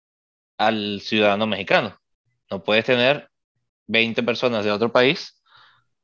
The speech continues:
y tener, este, una persona trabajando nada más nacionalizada mexicana. Entonces pasa muchísimo de que el mexicano absorbe muchos jugadores de otros países y esto llama mucho la atención al morbo porque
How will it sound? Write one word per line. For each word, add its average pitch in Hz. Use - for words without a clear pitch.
y 120
tener, 110
este, 104
una 113
persona 107
trabajando 104
nada 101
más 101
nacionalizada 98
mexicana. 98
Entonces 101
pasa 113
muchísimo 120
de 101
que -
el 95
mexicano 120
absorbe 107
muchos 117
jugadores 113
de 110
otros 120
países 123
y 143
esto 123
llama 147
mucho 139
la 156
atención 120
al 127
morbo 151
porque 117